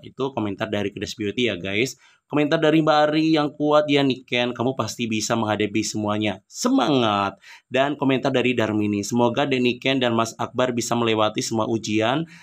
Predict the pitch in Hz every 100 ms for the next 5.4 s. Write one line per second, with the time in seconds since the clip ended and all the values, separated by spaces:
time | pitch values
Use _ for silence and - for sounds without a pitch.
0 | - - 139 151 156 156 160 139 127 -
1 | 123 131 135 117 113 104 117 117 107 107
2 | - 110 - 131 139 143 - 113 104 -
3 | 104 110 139 131 110 107 107 - 110 107
4 | 113 127 110 104 107 104 110 - 113 185
5 | 190 - 151 151